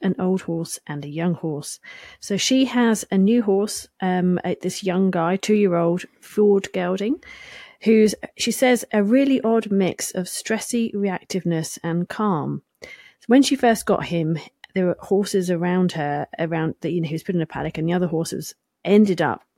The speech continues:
sort of getting quite ex-, um, excited about it. They were galloping, there was screaming going on, and he just um, didn't react at all. He was quite happy just to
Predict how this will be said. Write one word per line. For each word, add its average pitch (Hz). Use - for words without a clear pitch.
sort 170
of 165
getting 165
quite 160
ex-, -
um, 147
excited 175
about 165
it. 151
They 165
were 147
galloping, 175
there 160
was 147
screaming 190
going 170
on, 165
and 180
he 208
just -
um, 160
didn't 202
react -
at -
all. 170
He 160
was 156
quite 175
happy 156
just -
to 160